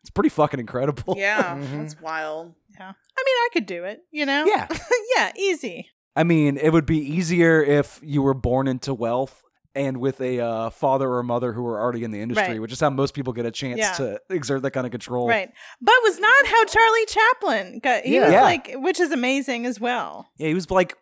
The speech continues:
Speaker 1: born in, like, workhouses and,
Speaker 4: Yeah.
Speaker 1: like, did, like, vaudeville for, like, the longest time before
Speaker 4: Yeah.
Speaker 1: he got to Hollywood.
Speaker 3: Yeah, that's why I feel like this and The Great Dictator, like, the political message is so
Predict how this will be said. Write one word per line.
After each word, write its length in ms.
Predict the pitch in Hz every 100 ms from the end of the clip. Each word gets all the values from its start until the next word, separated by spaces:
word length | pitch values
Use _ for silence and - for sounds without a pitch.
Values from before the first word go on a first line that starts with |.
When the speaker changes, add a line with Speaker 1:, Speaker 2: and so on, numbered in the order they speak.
| 117 -
Speaker 1:
born 280 | 127 156
in, 100 | 170
like, 180 | 160 143 - 104
workhouses 880 | 110 143 165 151 170 175 175 165 143
and, 120 | 127
Speaker 4:
Yeah. 160 | 311 175
Speaker 1:
like, 160 | - -
did, 180 | 143 156
like, 160 | 143 117
vaudeville 460 | 113 110 131 143
for, 120 | 139 131
like, 120 | 127
the 80 | 117
longest 440 | 107 117 120 -
time 280 | 117 113 117
before 140 | 117
Speaker 4:
Yeah. 160 | 220 185
Speaker 1:
he 60 |
got 120 | 107 -
to 120 | 110
Hollywood. 600 | 101 110 110 117 117 123 _ _
Speaker 3:
Yeah, 160 | 185 220
that's 240 | 185 190
why 100 | 208
I 40 |
feel 180 | 180 196
like 180 | 165 123
this 240 | 160 170
and 140 | 175 165
The 60 |
Great 360 | 127 113 156 156
Dictator, 460 | 147 147 - 170 170
like, 160 | 139
the 140 | - 139 _ _
political 440 | 147 135 147 156 147
message 560 | 127 143 - 170 151
is 140 | 139 -
so 500 | 151 139 139 131